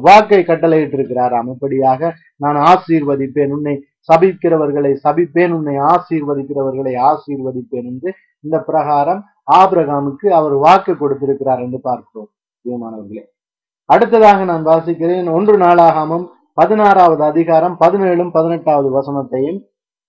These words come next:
"அதை யாக்கோபுக்கு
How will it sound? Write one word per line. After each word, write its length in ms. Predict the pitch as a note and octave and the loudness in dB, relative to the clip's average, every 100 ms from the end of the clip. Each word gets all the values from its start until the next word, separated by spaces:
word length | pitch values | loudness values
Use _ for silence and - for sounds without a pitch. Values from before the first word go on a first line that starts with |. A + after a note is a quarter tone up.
| _ _ _ _ _ _ _ _ _ _ _ _ _ _ _ _ _ _ _ _ D3 | _ _ _ _ _ _ _ _ _ _ _ _ _ _ _ _ _ _ _ _ 4
"அதை 260 | G3 C4 A#3+ | 6 6 6
யாக்கோபுக்கு 800 | F#3+ A#3 A#3+ B3 A#3 A#3 A3 G#3+ | 8 6 6 4 6 4 0 2